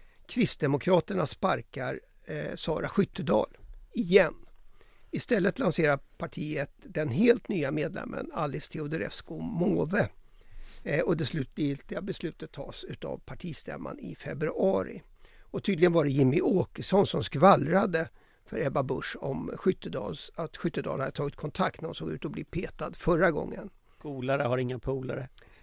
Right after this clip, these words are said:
Speaker 1: Hur är det? Kommer Ebba Busch att bli av med Skyttedal den här gången,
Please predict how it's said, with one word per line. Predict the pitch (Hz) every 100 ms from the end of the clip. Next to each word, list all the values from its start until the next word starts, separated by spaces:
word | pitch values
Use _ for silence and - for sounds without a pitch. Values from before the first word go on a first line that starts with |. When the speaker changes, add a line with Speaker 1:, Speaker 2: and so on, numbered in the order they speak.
| - - - - 1077 622 453 587 587 1077 - - - - - - - - - _ _ - - - -
Speaker 1:
Hur | - 196
är | 196 170
det? | 143 - -
Kommer | - 214 214
Ebba | 190 190
Busch | 170 170 -
att |
bli | 170 302
av | - 196 247
med | 247 226
Skyttedal | 269 - 156 139
den | 165
här | 135 214 226
gången, | - - - -